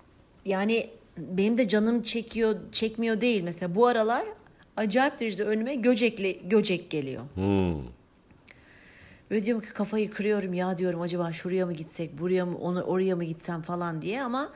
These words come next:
Speaker 1: ya insan etkileniyor ister istemez. Hani,
Speaker 2: Kesinlikle etkilenir.
Speaker 1: e, büyük otellerde kalmayı sevmiyorum ama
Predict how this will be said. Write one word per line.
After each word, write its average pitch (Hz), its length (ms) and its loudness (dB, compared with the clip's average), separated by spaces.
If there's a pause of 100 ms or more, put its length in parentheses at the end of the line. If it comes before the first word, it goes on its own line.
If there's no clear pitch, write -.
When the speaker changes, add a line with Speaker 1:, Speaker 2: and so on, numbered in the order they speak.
(260)
Speaker 1:
ya 190 80 4
insan 220 280 2
etkileniyor 214 500 0
ister 180 260 0
istemez. - 580 -6
Hani, - 120 -14
Speaker 2:
Kesinlikle 104 400 2
etkilenir. 73 560 -2
Speaker 1:
e, 160 180 0 (140)
büyük 214 200 0
otellerde 226 560 4
kalmayı 226 440 0
sevmiyorum 226 500 4
ama 240 320 2